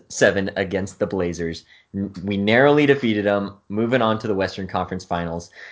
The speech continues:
So these Nuggets are gonna want revenge. And for perspective, the Blazers in total minutes last season, actual time spent on the court playing with their teammates,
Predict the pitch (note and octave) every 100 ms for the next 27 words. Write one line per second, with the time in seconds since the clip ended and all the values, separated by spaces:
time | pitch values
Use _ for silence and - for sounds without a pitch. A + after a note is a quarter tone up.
0 | - - - B2 A2+ A2 - B2+ F3+ E3+
1 | D3+ C#3+ A#2 A#2 G#2+ G2+ F#2 F2 D#2 D2
2 | - - G2+ G2 G2 C#3+ C#3 C#3 - A2
3 | A2 G#2 - _ _ _ - G2+ D#3+ G#3
4 | D3 C3 A#2 G2+ B2+ G#2+ G2+ G2 F#2 F#2
5 | G2 F2+ - F2+ F2 F2+ - - C#3 -
6 | D3+ C#3 C#3+ B2+ A2+ G#2+ - B2+ B2+ -
7 | A#2+ A2+ A2+ A#2 G2 - - A#2+ B2+ A#2+
8 | A2+ A2 G2 E2+ E2+ -